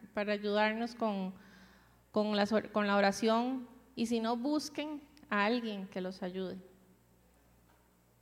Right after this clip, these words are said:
Pero el Señor está aquí para traernos libertad. Él hoy está aquí para que usted eche fuera todo lo contrario a Dios. Todo lo que Satanás ha venido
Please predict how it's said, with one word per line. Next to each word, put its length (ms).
Pero 120
el 80
Señor 280
está 240
aquí 400
para 160
traernos 440
libertad. 600
Él 240
hoy 220
está 460
aquí 540
para 440
que 140
usted 380
eche 240
fuera 320
todo 440
lo 240
contrario 600
a 140
Dios. 580
Todo 240
lo 140
que 400
Satanás 680
ha 100
venido 640